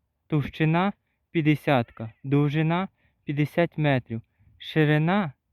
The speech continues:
метр шістдесят. І є три отвора на агроволокні. Так само йде три ленти. Цей бугор був зроблений, ширина була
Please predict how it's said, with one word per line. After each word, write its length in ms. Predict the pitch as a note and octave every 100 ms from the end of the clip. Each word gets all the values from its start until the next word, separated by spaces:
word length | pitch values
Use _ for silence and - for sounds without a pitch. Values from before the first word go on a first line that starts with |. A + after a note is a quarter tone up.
| _
метр 380 | C#3 D3+ E3+ E3
шістдесят. 600 | - D#3 D3 - C#3+ A2+ - _ _ _ _ _ -
І 140 | D#3
є 200 | C#3 F3
три 380 | - D#3 E3+ F#3+ -
отвора 600 | D#3 - A#2 A2+ G#2+ A2 _ _ _
на 120 | C3 C#3
агроволокні. 1120 | C3+ E3+ D#3+ D#3+ D#3 D3+ D3 - D3+ C3 A2 _ _ _ _ _
Так 180 | D3 C#3
само 340 | - F#3 F#3
йде 380 | D#3+ C3+ D#3 D#3+ - _
три 360 | C#3 D#3 E3
ленти. 520 | D3+ D3 C3 A2 A2 G2+ _ _ _ _ _ _ _ _ _ _ _ _ _ _
Цей 220 | - F#3+
бугор 560 | D#3 D3 C3+ D3 D#3+ F3+ -
був 280 | C3+ G3 F3+
зроблений, 800 | D3 E3 E3+ F3+ F#3 F#3+ G#3 G#3 _ _ _ _
ширина 720 | - - F3+ F3+ E3+ E3+ F#3+ D3+ _ -
була 440 | D3 E3+ C#3+ A#2